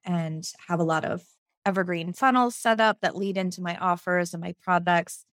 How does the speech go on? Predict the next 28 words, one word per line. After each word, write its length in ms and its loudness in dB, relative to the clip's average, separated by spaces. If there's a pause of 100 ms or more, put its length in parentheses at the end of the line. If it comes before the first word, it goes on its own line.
and 260 -2
I 80 -4
can 140 -4
give 160 -4
more 180 -6
value. 640 4 (360)
And 140 4
then 180 4
Pinterest, 800 0
also 640 2 (220)
perfect 360 -2
for 140 -10
blogging 640 2
because 480 -2 (100)
really 240 0
I'm 100 -2
just 240 -10
creating 420 -2
the 80 -8
blog 380 2
content 520 0
and 120 0
then 160 0
sharing 420 -2
it 200 -4 (260)
over 240 0
to 140 -6
Pinterest 580 -6